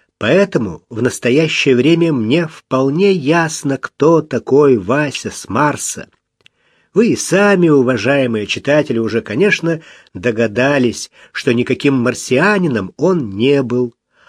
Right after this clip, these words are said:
Он был пришельцем из дальней загалактической туманности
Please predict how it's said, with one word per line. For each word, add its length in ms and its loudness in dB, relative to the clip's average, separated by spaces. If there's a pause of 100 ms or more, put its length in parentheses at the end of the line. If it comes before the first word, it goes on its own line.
(240)
Он 320 2
был 340 4 (380)
пришельцем 840 0 (560)
из 240 -2
дальней 640 2
загалактической 1080 0
туманности 1040 0